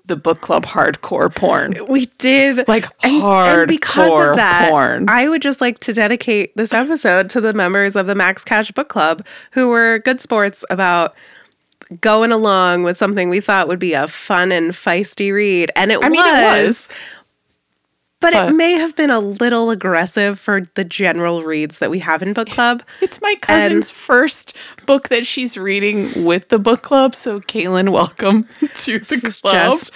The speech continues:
Speaker 1: They're
Speaker 2: ab-
Speaker 1: not all like this.
Speaker 2: I
Speaker 1: I
Speaker 2: think
Speaker 1: promise.
Speaker 2: I think Amanda was the fir-, our friend Amanda was the first to actually start reading it and was like,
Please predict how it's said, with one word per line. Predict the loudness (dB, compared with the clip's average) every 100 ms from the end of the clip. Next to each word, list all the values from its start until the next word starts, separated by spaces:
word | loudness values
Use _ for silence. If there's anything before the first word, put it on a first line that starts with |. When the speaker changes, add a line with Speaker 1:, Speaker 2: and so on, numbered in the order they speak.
| -2
Speaker 1:
They're | 2 2
Speaker 2:
ab- |
Speaker 1:
not | 2 2 4
all | 4 4
like | 2 0
this. | 0 0 0 -6 -12 -18 _ _ _ _ -20 _
Speaker 2:
I | 0 2
Speaker 1:
I |
Speaker 2:
think | 2 -2 -10 -20 _
Speaker 1:
promise. | 0 2 2 0 -4 -8 -4
Speaker 2:
I | -2
think | -2 -2
Amanda | -2 -2 -2
was | -4
the | -6
fir-, | -6 -2 0
our | 0
friend | 0
Amanda | -2 -2 -2
was | -4
the | -6
first | -4 -6 -6 -12 -6
to | -2
actually | -2 -2 -4 -4
start | -2 -2
reading | -2 -4 -2
it | -2 0
and | -2
was | -2
like, | -4 -6